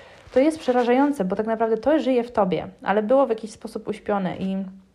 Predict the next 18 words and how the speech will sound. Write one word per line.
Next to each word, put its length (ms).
wychodzenie 800
z 80
tym 220
do 100
świata 460
i 60
najpierw 360
w 60
ogóle 180
samą 340
przed 240
sobą 300
zobaczenie 480
tego 220
może 320
być 220
bardzo 300
dyskomfortowe, 920